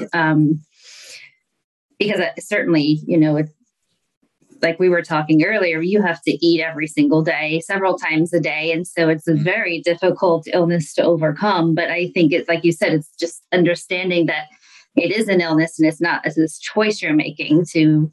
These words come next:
Speaker 1: continually have this. But, um, you know, when you were, I read your website as well, it's like, is that part of what your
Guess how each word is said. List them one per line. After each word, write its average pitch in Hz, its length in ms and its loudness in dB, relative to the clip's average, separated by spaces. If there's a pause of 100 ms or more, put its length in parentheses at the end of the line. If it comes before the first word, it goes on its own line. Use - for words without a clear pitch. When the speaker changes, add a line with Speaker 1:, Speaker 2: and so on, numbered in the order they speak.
Speaker 1:
continually 160 560 2
have 185 320 -4
this. - 320 -4
But, 151 200 -2 (500)
um, 156 500 2 (420)
you 202 200 4
know, 175 80 2
when 170 160 4
you 196 120 4
were, 180 200 0 (460)
I 170 120 0
read 160 260 0
your 185 120 2
website 160 320 -2
as 165 160 0
well, 185 240 2
it's - 300 -6
like, 175 260 -4 (160)
is 196 180 2
that 214 240 -4
part 196 260 -2
of 175 160 0
what 170 360 0
your 175 560 2